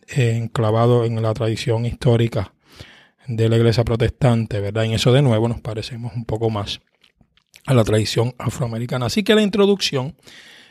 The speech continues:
eh, eh, lo que, lo que va a, el propósito de la introducción es no perder la atención, es mantener la atención a los oyentes. Algunas introducciones hacen una promesa, es decir, yo voy a hablar de tal cosa.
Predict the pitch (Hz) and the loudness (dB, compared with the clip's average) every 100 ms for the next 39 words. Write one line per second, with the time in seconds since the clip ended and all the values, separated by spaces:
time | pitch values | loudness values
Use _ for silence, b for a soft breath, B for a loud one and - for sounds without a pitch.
0 | B - 143 135 131 156 135 143 139 131 | B -8 -4 -4 -6 -6 -6 -4 -4 -4
1 | 147 147 151 123 139 123 131 165 214 - | -6 -6 -4 -4 -2 0 2 2 2 -4
2 | 156 139 139 156 135 135 127 - 233 - | -2 -2 -2 -4 -4 -2 -2 2 2 2
3 | 165 135 127 117 117 117 - 110 139 185 | 0 0 -2 -4 -6 -8 -8 -6 -6 0
4 | 180 277 180 123 107 101 98 107 - _ | 0 0 -2 -4 -6 -10 -14 -16 -20 _
5 | _ _ B B B B 160 156 175 165 | _ _ B B B B -2 0 0 0
6 | 151 139 156 254 233 151 135 123 - 160 | -2 -2 2 2 2 0 -2 -6 -2 2
7 | 196 247 240 b b b b b b _ | 2 0 -6 b b b b b b _
8 | 139 127 127 123 117 127 113 120 208 311 | 0 2 2 0 -2 -2 -2 2 2 4
9 | 240 151 131 117 - 117 139 117 131 127 | 2 0 -2 -4 -6 -6 -4 -4 -2 -2
10 | 131 147 240 277 123 127 117 123 120 151 | 0 0 0 -2 -4 -4 -2 0 4 4
11 | 190 185 202 147 147 143 - 120 - | 6 6 4 4 0 -2 -2 -2 -2